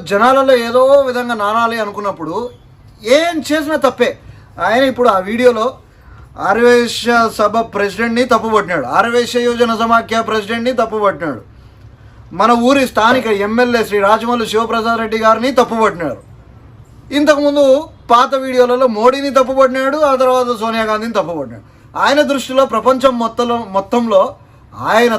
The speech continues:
తప్ప మిగతా వాళ్ళంతా పనికిమాలోళ్ళు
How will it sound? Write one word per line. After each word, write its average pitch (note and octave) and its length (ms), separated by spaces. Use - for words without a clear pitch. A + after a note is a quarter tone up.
తప్ప G3 200
మిగతా G#3+ 320
వాళ్ళంతా G#3 1080
పనికిమాలోళ్ళు G3+ 720